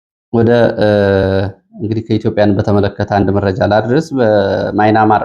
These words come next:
እ፣ በታጣቂዎች እጅ ሲሰቃዩ የነበሩ አራት መቶ ሰባ ሰባት ኢትዮጵያውያን ወደ ሀገራቸው ተመልሰዋል ተብሏል።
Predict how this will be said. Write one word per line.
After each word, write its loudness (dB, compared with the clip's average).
እ፣ -4
በታጣቂዎች 0
እጅ 0
ሲሰቃዩ 0
የነበሩ 2
አራት 2
መቶ -4
ሰባ -2
ሰባት -2
ኢትዮጵያውያን -2
ወደ 0
ሀገራቸው -2
ተመልሰዋል -2
ተብሏል። 0